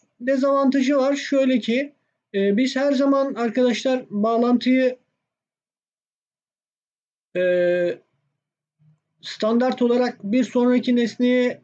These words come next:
yapmıyoruz. E, bu bağlantıların işte farklı yerlere akması sağlanması gerektiği durumlar oluyor.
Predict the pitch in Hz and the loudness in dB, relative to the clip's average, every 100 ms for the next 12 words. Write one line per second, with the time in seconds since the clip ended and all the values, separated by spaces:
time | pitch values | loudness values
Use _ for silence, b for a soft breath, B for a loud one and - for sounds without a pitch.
0 | - 214 254 254 180 139 131 - - _ | -8 -4 -4 -2 0 0 -4 -14 -20 _
1 | _ _ _ _ 170 165 156 156 208 208 | _ _ _ _ -2 0 0 0 0 0
2 | 220 220 220 220 226 233 240 247 233 B | 2 2 0 0 0 0 2 2 0 B
3 | B B - 165 208 208 240 247 226 220 | B B -10 -6 -4 -4 -2 0 2 0
4 | 220 233 - 190 185 214 220 226 208 214 | 0 -2 -2 -6 -4 -4 -4 -2 0 2
5 | 220 226 233 - 214 202 202 262 220 143 | 2 0 -2 -6 -4 -2 -2 -2 -2 0
6 | 185 151 - - 220 202 202 208 226 240 | -2 -6 -16 -6 -4 -2 0 0 2 2
7 | 190 170 262 | 2 0 -2